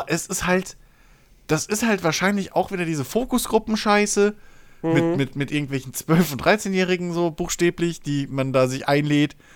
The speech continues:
Speaker 1: so eine Gruppe von zwanzig, dann die Tests ausfüllen lässt und dann am, am, am Reißbrett entscheidet, was für ein Spiel man baut. Anstatt hinzugehen und zu gucken, okay, macht die Scheiße überhaupt Spaß, die wir da bauen? Macht unsere, machen unsere Mechaniken Spaß? Äh, was,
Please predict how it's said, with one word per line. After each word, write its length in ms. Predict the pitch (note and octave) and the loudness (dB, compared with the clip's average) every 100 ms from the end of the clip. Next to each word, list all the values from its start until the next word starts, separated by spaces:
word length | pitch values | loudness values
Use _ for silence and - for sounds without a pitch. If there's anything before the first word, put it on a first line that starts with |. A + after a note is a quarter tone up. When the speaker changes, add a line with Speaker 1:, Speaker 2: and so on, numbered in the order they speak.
| _ | _
Speaker 1:
so 100 | D3 | -6
eine 80 | C#3 | -4
Gruppe 180 | D#3 | -6
von 180 | - D3 | -4 -4
zwanzig, 460 | - D3 D3 D3 C3+ | 2 2 2 -4 -4
dann 180 | C3 B2 | -4 -4
die 60 | |
Tests 380 | - F#3 G#3 - | 0 0 0 -2
ausfüllen 480 | F3 F3 - D#3+ D#3 | -4 -2 -2 0 2
lässt 280 | D#3 E3 - - - - | 0 0 -8 -20 -16 -6
und 120 | B2+ | -2
dann 140 | C#3+ | -2
am, 220 | C3+ B2+ | 0 0
am, 180 | A#2+ A#2+ | 0 -4
am 180 | A#2+ A2+ | -2 -4
Reißbrett 640 | - C3 F3+ - D3 - | 2 4 4 0 -2 -2
entscheidet, 460 | C#3+ - A#2+ C3+ C3+ - | -6 -2 0 0 -6 -16
was 320 | A2+ A#2 A#2 | -10 -6 -4
für 80 | C3+ | -4
ein 40 | |
Spiel 200 | A#2 B2+ | -8 -6
man 160 | A#2+ F#2 | -6 -4
baut. 280 | G#2 G#2 - - - - - _ | -4 -4 -8 -16 -20 -20 -20 _
Anstatt 280 | B2 - B2+ | -2 0 0
hinzugehen 460 | D3 - C3+ C#3+ | -4 -6 -4 -4
und 80 | C3 | -4
zu 80 | B2+ | -10
gucken, 160 | C#3 C3+ | -10 -10
okay, 220 | B2+ C#3 | -6 -4
macht 220 | B2 B2 | -4 -6
die 40 | B2+ | -8
Scheiße 340 | - C3+ D3 | -2 -2 -2
überhaupt 240 | A#2+ A2+ | -4 -4
Spaß, 320 | - A#2+ E3+ - | 0 2 2 0
die 100 | A2 | -2
wir 80 | |
da 60 | G#2 | -2
bauen? 360 | F#2+ G2 A2+ - - - | -2 -4 -4 -8 -20 -6
Macht 180 | B2 B2+ | -6 -4
unsere, 420 | C#3 B2+ B2 A#2+ - - _ | -6 -4 -2 -2 -4 -20 _
machen 240 | B2 B2+ | -6 -6
unsere 240 | C3 B2 A#2+ | -6 -4 -6
Mechaniken 480 | - B2+ F#3 A#2+ | -2 0 0 -2
Spaß? 420 | A2+ - G2+ C3+ - - - - - - | -2 0 0 -2 -6 -14 -14 -16 -18 -4
Äh, 220 | B2 B2+ - - - | 0 0 -2 -8 -8
was, 400 | A#2+ C#3 - | -2 -2 -2